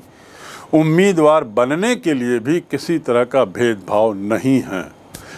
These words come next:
हर नागरिक को किसी भी श्रेणी वर्ग का हो,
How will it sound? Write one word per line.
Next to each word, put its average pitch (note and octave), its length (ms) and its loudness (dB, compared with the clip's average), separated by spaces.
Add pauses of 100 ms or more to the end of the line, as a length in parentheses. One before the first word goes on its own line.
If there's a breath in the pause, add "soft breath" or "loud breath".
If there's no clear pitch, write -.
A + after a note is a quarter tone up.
(160 loud breath)
हर C#4 300 2
नागरिक F#3+ 480 2
को G#2+ 220 -4 (920 loud breath)
किसी B3 360 4
भी A#3 180 0
श्रेणी F3+ 400 0
वर्ग E3+ 440 0
का D#3+ 80 2
हो, G#2+ 320 -4